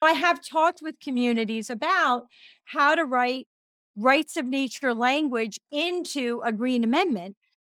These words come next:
if that is what best suits the characteristics of that state.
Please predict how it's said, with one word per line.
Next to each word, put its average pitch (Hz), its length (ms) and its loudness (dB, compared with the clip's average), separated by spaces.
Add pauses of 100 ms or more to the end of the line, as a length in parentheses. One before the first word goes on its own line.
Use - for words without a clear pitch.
(100)
if 302 240 0
that 285 260 6
is 359 140 0
what 285 260 0
best - 380 -2 (180)
suits 339 580 2 (120)
the 277 280 2
characteristics 262 1040 0
of 233 220 0
that 247 260 0
state. 392 520 -6